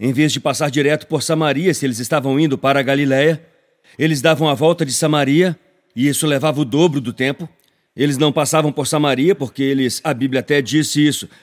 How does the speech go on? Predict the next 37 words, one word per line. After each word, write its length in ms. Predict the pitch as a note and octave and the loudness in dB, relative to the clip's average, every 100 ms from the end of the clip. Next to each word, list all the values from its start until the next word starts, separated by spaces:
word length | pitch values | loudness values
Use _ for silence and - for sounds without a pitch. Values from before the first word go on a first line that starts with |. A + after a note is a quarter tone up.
| _ | _
não 240 | B2 E3 F3 | -2 0 2
gostavam 760 | E3 D3+ - C#3+ D#3+ D3 F3+ | 2 0 0 0 2 0 0
nem 260 | E3+ D3+ E3+ | 2 2 0
se 160 | - D3+ | 0 -4
associavam 760 | C3+ D#3+ - E3 D3 F#3 C3+ | -4 -4 0 2 2 0 -2
com 180 | A2+ C#3+ | -2 -2
os 80 | A#2+ | -2
samaritanos. 880 | B2+ A#2 C3+ D3+ E3 E3 G3 - - _ _ _ - | -2 -2 -2 0 0 0 -4 -8 -18 _ _ _ -4
Você 300 | E3 E3+ G3+ | -4 0 2
lê 140 | F#3+ F#3+ | 2 2
isso 160 | F#3 G#3 | 0 -2
e 20 | |
pensa, 380 | G3+ G3 F#3 C3+ | 0 0 0 0
"Bem, 220 | F3 B3 | 2 2
isso 140 | D#3 | 2
é 40 | B2 | 0
errado." 440 | D#3 G#3 A#3+ F3+ - _ _ _ _ - | 2 2 0 -2 -10 _ _ _ _ -4
Parece 320 | C3 D3 C#3 | -2 -2 -2
que 80 | D#3+ | -2
eles 160 | C3 | 0
eram 220 | C#3+ C#3 | 0 -2
fanáticos, 680 | B2+ D#3+ D#3+ G#3 G#3+ - C3 | 0 0 2 0 0 -2 -6
parece 320 | - C#3+ D3 | -2 -2 -2
que 80 | - | 0
eram 140 | C#3 C#3+ | 0 0
racistas, 600 | E3+ D#3+ G3+ A#3+ - B2 | -2 -2 -2 -2 -2 -4
parece 360 | B2+ C3 C3+ | -2 -2 -2
que 80 | - | -2
eram 200 | C#3 C#3 | 0 0
classicistas 680 | D3 C#3+ - D#3+ F#3 D#3 A2+ | -2 -4 -2 -2 -2 -4 -4
religiosos, 680 | C#3+ D#3+ D3+ G#3+ A3+ D#3 B2 | -2 -2 0 0 0 -2 -4
parece 320 | B2 C3+ - | -2 -2 -2
que 60 | D3 | -4
eles 120 | B2+ | -4
tinham 260 | D#3+ D#3 | -2 0
um 60 | D#3 | 0
problema. 560 | F3 G#3 F#3+ A#3+ E3+ | 0 0 2 2 0